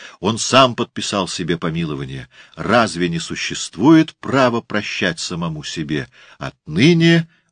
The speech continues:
он достоин уважения. Лантенак доказал, что он способен совершить необычайное. Теперь очередь была за Говеном.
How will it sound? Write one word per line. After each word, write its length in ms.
он 320
достоин 800
уважения. 680
Лантенак 560
доказал, 560
что 220
он 100
способен 540
совершить 640
необычайное. 800
Теперь 480
очередь 440
была 420
за 240
Говеном. 600